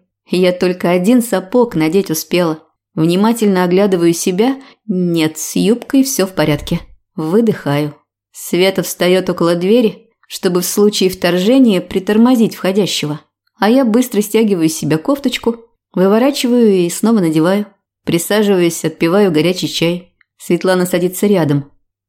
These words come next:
"Ты какая-то странная сегодня", резюмирует Юля.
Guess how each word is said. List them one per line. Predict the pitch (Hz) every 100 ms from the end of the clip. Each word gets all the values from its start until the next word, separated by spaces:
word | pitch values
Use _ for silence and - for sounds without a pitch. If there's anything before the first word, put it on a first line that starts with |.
| _
"Ты | 220 247
какая-то | 262 269 262 226 240 269
странная | - - 170 208 262 277
сегодня", | 247 226 196 180 156 165 - _ -
резюмирует | 170 180 170 190 208 233 233 233
Юля. | 202 165 139